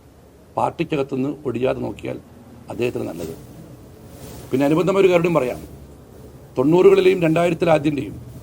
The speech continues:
കണ്ണൂരിൽ ജയരാജനും കൂട്ടും തുടങ്ങി വെച്ച കൊല്ലും കൊലയും കുത്തും അടിയുമായുള്ള ആ ജീർണിച്ച രാഷ്ട്രീയം കോഴിക്കോട്ട് കൊണ്ടുവരരുത്.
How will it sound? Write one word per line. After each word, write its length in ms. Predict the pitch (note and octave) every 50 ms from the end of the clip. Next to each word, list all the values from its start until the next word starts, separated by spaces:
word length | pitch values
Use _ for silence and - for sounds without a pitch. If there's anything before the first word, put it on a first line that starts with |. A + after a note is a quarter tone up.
| - - - - - - - - - - - - - - -
കണ്ണൂരിൽ 400 | B2+ D3+ E3+ F#3 F#3 F#3 G3 G3
ജയരാജനും 520 | D3 D#3+ D#3+ D#3+ E3+ F3 F3+ F#3 F#3 E3+
കൂട്ടും 240 | D#3 F3+ - F#3 D#3
തുടങ്ങി 240 | D#3+ D#3 D#3 E3 E3
വെച്ച 220 | D#3+ C#3+ - - - - - - - - - - - - - - - - - - - - - - - - - - - - - - - - - -
കൊല്ലും 340 | C#3 D3+ E3 F3+ F#3 G3+ G3+ - - - - - - - - - - - - - - -
കൊലയും 640 | D#3 D#3 E3+ F#3 F3+ F#3+ F#3 - - - - - D3+
കുത്തും 460 | D#3 D#3 - - G3 G3 F#3 - - E3
അടിയുമായുള്ള 680 | D3 D#3+ F3 E3+ E3+ D#3+ D#3 D3+ C#3 C3 B2 A#2 - - - - - - - - - - - - - - - - - B2+
ആ 100 | C#3+ D#3
ജീർണിച്ച 440 | B2 C3+ D#3 D#3 D3 E3+ E3 -
രാഷ്ട്രീയം 480 | D#3+ D3+ E3 D3 - - D3 C#3 A2+ - - - - - - - - - - - - - - - - - - -
കോഴിക്കോട്ട് 380 | C3+ C3 C3 C#3 C#3+ C#3 C3+ C3+
കൊണ്ടുവരരുത്. 500 | C3+ A#2+ - - - G2 E2 D#2+ E2